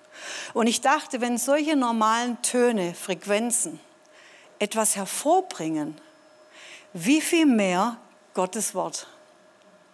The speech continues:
Wie viel mehr Gottes Wort? Ist nicht interessant, dass alles mit Wort beginnt, mit einem Wort? Am Anfang war das Wort. Und es wurde zu was.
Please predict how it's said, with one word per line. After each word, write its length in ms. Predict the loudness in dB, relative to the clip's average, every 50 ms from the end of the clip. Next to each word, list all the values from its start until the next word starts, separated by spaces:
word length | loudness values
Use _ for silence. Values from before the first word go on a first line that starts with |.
| _ _ _ _ _ _ -20 -18 -16 -16 -16 -16 -4 0
Wie 140 | 2 2
viel 200 | 4 4 4 6
mehr 340 | 6 6 6 6 4 4 2
Gottes 420 | 2 0 -2 0 2 0 0 2 2
Wort? 220 | 2 0 2 0
Ist 160 | -2 0 2
nicht 160 | 2 2 2
interessant, 500 | 0 0 0 0 0 2 2 2 2 2
dass 160 | 2 0 0 -4
alles 460 | -2 0 0 2 2 2 0 0 0
mit 280 | -2 -4 -4 -6 -2
Wort 320 | 0 0 0 0 -2 -8 -6
beginnt, 380 | -6 -6 -4 -2 0 0 0
mit 120 | 0 -2 -2
einem 200 | -2 -2 -2 0
Wort? 340 | 0 0 0 -2 -4 -12 -16 -16 -20 -20 _ _ _ -20 _ _ _ _ _ _ _ _ _ _ _ _ _ _ _ _ -20 _ _
Am 180 | -2 -2 -2 -2 -4 -2
Anfang 720 | 0 2 2 2 0 0 2 2 2 4 2 0 0 2
war 240 | 2 2 2 2
das 300 | 0 0 0 0 -2 -4 -6 -12 -20 -20 -20 _
Wort. 680 | -10 0 4 4 6 6 4 4 0 -4 -6 -8 -8 -8 -14 -20 _ _ _ _ _ _ _ _ _ _ _ _ _ _ _ _ _ _ _ _ _ _ _ _
Und 160 | -2 -2 0
es 300 | 0 0 0 0 -2 -2
wurde 300 | 0 0 0 0 0 -2
zu 180 | -2 -4 -4 -6
was. 380 | -6 -8 -6 -4 -4 -4 -6